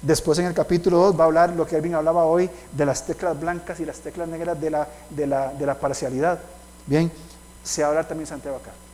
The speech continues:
Pero primero tengamos claro esto. Todo lo bueno procede de Dios. Él no cambia. Y Él nos hizo nacer, este, por medio de la palabra para vivir y responder correctamente.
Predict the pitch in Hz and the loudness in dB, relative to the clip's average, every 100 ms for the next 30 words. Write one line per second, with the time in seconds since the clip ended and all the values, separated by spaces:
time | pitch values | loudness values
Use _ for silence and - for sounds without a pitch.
0 | - - 165 160 156 180 220 240 - - | -20 0 2 4 4 8 8 6 2 -12
1 | - 165 156 170 175 175 165 123 - 98 | -10 -4 0 0 0 2 2 0 -4 -12
2 | - - - - - - - - - - | -16 -20 -20 -20 -20 -20 -20 -20 -2 6
3 | 226 240 202 190 208 214 185 - 175 165 | 8 8 6 2 0 -2 -6 -2 0 0
4 | 123 - - - - 165 185 170 131 95 | -2 -10 -16 -20 -6 -2 0 0 -2 -6
5 | - - - - - - 160 185 208 202 | -14 -20 -20 -20 -20 -8 4 6 6 0
6 | 202 165 147 139 202 247 240 - - - | -2 0 -2 2 4 4 2 -10 -18 -20
7 | - - - - 151 151 - 160 151 143 | -20 -20 -20 -2 2 2 2 2 2 2
8 | 139 - - - - - - - - - | 0 -6 -18 -20 -20 -18 -18 -18 -20 0
9 | 160 156 185 196 175 165 190 233 240 - | 2 4 6 4 8 10 10 8 2 -2
10 | 151 143 143 160 196 160 147 131 - 151 | 4 4 4 2 0 0 -2 -4 -4 0
11 | 180 180 165 165 165 156 143 117 120 | 0 0 0 0 0 -2 -2 -6 -10